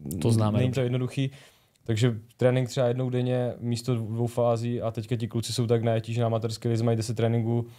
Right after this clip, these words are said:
Speaker 2: týdně
Speaker 1: Mhm.
Speaker 2: a vlastně M M A nemůžeš dělat na půl.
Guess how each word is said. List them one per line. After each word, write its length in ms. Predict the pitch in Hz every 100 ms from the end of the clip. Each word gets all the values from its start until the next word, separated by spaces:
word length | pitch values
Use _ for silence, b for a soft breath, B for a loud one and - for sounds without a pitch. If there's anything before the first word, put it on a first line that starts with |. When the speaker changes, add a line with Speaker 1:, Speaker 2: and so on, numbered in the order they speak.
| B _ _ _ _ _ _
Speaker 2:
týdně 420 | 123 113 110 123 B B
Speaker 1:
Mhm. 220 | 117 107
Speaker 2:
a 280 | 107 107 110
vlastně 280 | 110 107 120
M 100 | 123
M 60 |
A 80 | 120
nemůžeš 200 | 120 120
dělat 140 | 117 110
na 80 |
půl. 260 | 104 - 107